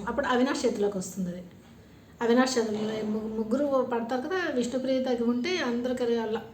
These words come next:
పోటీ పడి, పోటీ పడి అవినాష్ పట్టుకుంటాడు అది. ఇప్పుడు అవినాష్ తీసేయాలి. ప్లస్ అవినాష్ ఎవరిని తీయాలి న్యాయంగా ఆలోచిస్తే?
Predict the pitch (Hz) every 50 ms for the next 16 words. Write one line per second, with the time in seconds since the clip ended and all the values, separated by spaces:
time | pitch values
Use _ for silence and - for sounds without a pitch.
0 | - - 226 226 226 254 240 240 247 226 220 - 226 214 233 240 320 320 320 262
1 | 226 226 233 254 240 - - - - - - - 220 196 - - 196 190 180 185
2 | 175 175 180 190 262 392 440 - - - - - - - 330 339 330 302 269 247
3 | 247 269 302 - - 220 190 175 - 190 180 180 175 170 170 170 - - - -
4 | 277 311 - 262 240 233 254 294 339 330 294 254 233 269 311 - 294 285 254 247
5 | 247 247 247 226 208 202 208 220 226 233 233 220 208 208 208 202 220 202 - -
6 | 208 208 208 208